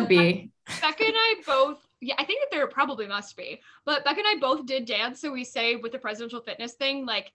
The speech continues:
Speaker 1: we were really good at the V sit and reach. That was our time to shine. And everything else was just, like,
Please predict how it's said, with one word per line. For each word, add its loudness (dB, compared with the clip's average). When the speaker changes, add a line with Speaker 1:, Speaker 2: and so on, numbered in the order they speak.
Speaker 1:
we -8
were -2
really -4
good -2
at -6
the -6
V -8
sit -8
and -6
reach. -4
That 0
was -4
our -2
time -2
to -8
shine. 0
And -6
everything -4
else -2
was -12
just, -6
like, -2